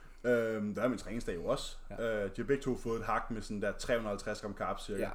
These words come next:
Speaker 2: men du blev også flad, for du trænede ikke, og, så det var to uger uden træning, og
Speaker 1: Ja, og tyve dage uden træning. Trænede, jeg har fire sæt.
Speaker 2: Du trænede to gange i Spanien.
Speaker 1: Ja, fire sæt til hver kropsdel på tyve dage, ikke?
Speaker 2: Ja.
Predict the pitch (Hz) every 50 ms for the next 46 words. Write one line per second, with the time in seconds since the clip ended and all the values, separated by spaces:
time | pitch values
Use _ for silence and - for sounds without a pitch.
0 | - - - 117 104 113 107 98 113 104 101 113 - - - - 123 117 113 101
1 | - - 117 104 104 - - 131 123 127 131 135 131 123 113 107 107 104 - -
2 | 107 107 104 98 98 95 87 85 - - 107 101 98 98 - - 156 156 156 135
3 | 127 123 123 120 120 120 123 127 123 - - 104 98 98 101 107 113 110 110 104
4 | 95 85 80 71 - - - - - - - - - - - - - - - 82
5 | 82 78 98 98 - - - 131 143 143 120 107 101 104 107 98 - 101 98 98
6 | 101 113 - - - - - - - - - - - - - - 127 127 131 131
7 | 135 131 123 120 117 120 127 131 - - - - 156 160 160 - - 139 123 120
8 | - - 127 120 127 135 139 127 - - - 156 156 139 110 110 107 110 117 120
9 | 110 - - 117 104 117 113 107 110 110 - - 170 165 180 175 - - 131 127
10 | - - - - - - 120 104 113 104 98 - - 120 113 - - - 120 110
11 | 104 98 95 - - - - - - - - - 113 107 104 101 101 98 98 98
12 | - - - - - - - - - - - - - 113 110 107 101 95 87 90
13 | 107 135 165 202 - - 110